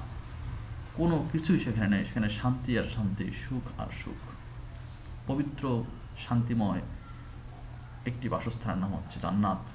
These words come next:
যেটি পরকালে মুমিনদের জন্য পুরস্কার। যারা পাপী, যারা মুশরিক, যারা কাফির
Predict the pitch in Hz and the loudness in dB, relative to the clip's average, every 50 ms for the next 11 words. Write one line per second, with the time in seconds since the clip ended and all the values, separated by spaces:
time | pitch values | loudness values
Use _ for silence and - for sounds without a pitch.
0 | - - - - - 110 101 87 - - - - - - - - - - - - | -6 -2 0 2 2 4 2 2 0 -2 -4 -6 -6 -6 -8 -8 -8 -8 -8 -8
1 | - - - 127 147 160 160 147 131 123 104 87 - - - - - - - 92 | -6 2 6 6 8 8 8 8 8 8 6 4 2 -2 -8 -10 -10 -8 -2 2
2 | 98 113 123 147 147 139 127 113 - 120 92 95 95 - - - - - - - | 4 6 6 6 6 6 6 4 4 4 4 4 4 2 0 -2 -4 -8 -10 -10
3 | - - - - - - - - 135 139 123 - - - - - - - - - | -10 -10 -10 -10 -10 -10 -4 -2 -2 -2 -2 -2 -6 -10 -10 -10 -10 -10 -10 -10
4 | - - - - - - - - - - - - - - - - - - - - | -10 -12 -12 -12 -12 -12 -12 -14 -14 -14 -12 -14 -12 -12 -12 -10 -4 -2 -2 -2
5 | - - - - - - - - - - - - - - - - - - - - | -2 -4 -6 -4 -4 -4 -8 -8 -12 -14 -14 -12 -12 -14 -12 -14 -14 -14 -14 -14
6 | - - - - - - - - - - - - - - - - - - - - | -12 -12 -12 -12 -12 -12 -10 -10 -10 -10 -8 -8 -6 -6 -6 -6 -8 -8 -10 -10
7 | - - - - - - - - - - - - - - - - - - - - | -12 -12 -12 -12 -12 -12 -12 -12 -12 -12 -12 -12 -12 -12 -12 -12 -12 -4 6 10
8 | - 180 180 180 175 175 185 190 190 208 208 214 226 226 214 - - - - - | 12 12 12 12 12 12 12 12 12 10 8 8 8 6 4 2 -2 -6 -8 -10
9 | - - - - - - - - - - - - - - - - - 131 135 139 | -10 -10 -10 -12 -10 -12 -12 -10 -12 -12 -12 -12 -12 -12 -2 2 6 8 10 10
10 | 139 131 117 120 147 151 - - - - 160 160 156 - 107 104 104 98 104 104 | 10 10 10 8 6 4 2 -2 4 6 6 6 8 6 4 4 4 6 6 4
11 | 104 101 - - - - | 4 4 2 -4 -8 -8